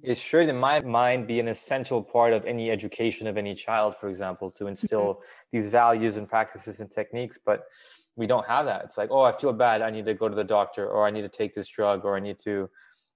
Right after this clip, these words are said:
Speaker 1: go somewhere else and find out, need somebody else to help me." And I feel like that's a baseline way a lot of people operate, and never taking the time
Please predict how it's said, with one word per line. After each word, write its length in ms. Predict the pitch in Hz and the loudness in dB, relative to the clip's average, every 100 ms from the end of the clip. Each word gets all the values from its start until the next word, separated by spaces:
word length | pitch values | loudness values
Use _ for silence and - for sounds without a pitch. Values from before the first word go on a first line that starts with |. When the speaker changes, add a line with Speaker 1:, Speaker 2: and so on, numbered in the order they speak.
| _ _ | _ _
Speaker 1:
go 180 | 123 123 | 4 4
somewhere 380 | 117 131 117 113 | 4 0 2 2
else 360 | 113 107 104 110 | 6 6 4 -2
and 140 | 101 | -6
find 300 | - 113 107 | -2 0 2
out, 540 | 104 95 98 - - - | 2 0 -2 -8 -20 -12
need 240 | 123 110 | -6 -6
somebody 220 | - 120 117 | -6 0 4
else 180 | 110 | 4
to 120 | - 98 | 2 -4
help 180 | 104 104 | -4 -8
me." 240 | 101 95 _ _ _ - | -12 -14 _ _ _ -8
And 80 | 110 | -8
I 40 | |
feel 180 | - 147 | -2 2
like 140 | 127 | 2
that's 240 | 123 123 - | 4 0 0
a 60 | 107 - | -6 -2
baseline 580 | 117 117 120 113 107 104 | -2 -2 -2 -2 -2 0
way 120 | 107 | 2
a 60 | 101 | 2
lot 180 | 101 | 2
of 100 | 98 | -2
people 280 | - 101 98 | -10 -8 -2
operate, 420 | 98 98 101 95 98 | -2 -2 -2 -2 -6
and 200 | 95 92 _ _ _ _ - | -12 -16 _ _ _ _ -4
never 300 | 113 113 113 | -2 0 -2
taking 400 | - 123 123 110 | -2 -4 -4 -6
the 60 | |
time 420 | 107 113 110 110 | -4 -2 -2 -2